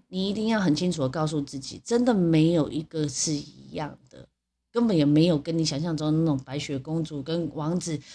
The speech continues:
从此之后幸福快乐过着日子，没有这种事，好不好？当你生了小孩，当你今天买了房子，房子要，我跟你讲，你不要担心，反正房子买了，结婚了，只要有那一张纸，大家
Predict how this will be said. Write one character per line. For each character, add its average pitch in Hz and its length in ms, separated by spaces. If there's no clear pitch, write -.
从 214 180
此 180 140
之 196 120
后 185 320
幸 247 260
福 160 220
快 185 240
乐 170 160
过 170 240
着 143 100
日 143 400
子， - 260
没 208 140
有 175 100
这 - 180
种 131 220
事， - 500
好 139 40
不 139 80
好？ 143 300
当 233 180
你 - 20
生 202 200
了 190 80
小 - 260
孩， 117 320
当 220 220
你 202 100
今 190 240
天 190 160
买 156 160
了 143 140
房 139 320
子， 131 420
房 185 160
子 180 140
要， 180 340
我 214 80
跟 277 80
你 311 60
讲， 196 180
你 156 60
不 165 100
要 240 80
担 240 220
心， 233 460
反 165 120
正 233 160
房 202 260
子 208 300
买 143 260
了， 107 220
结 170 260
婚 190 300
了， 160 160
只 143 160
要 202 80
有 175 80
那 180 160
一 - 20
张 175 240
纸， 113 400
大 190 100
家 190 160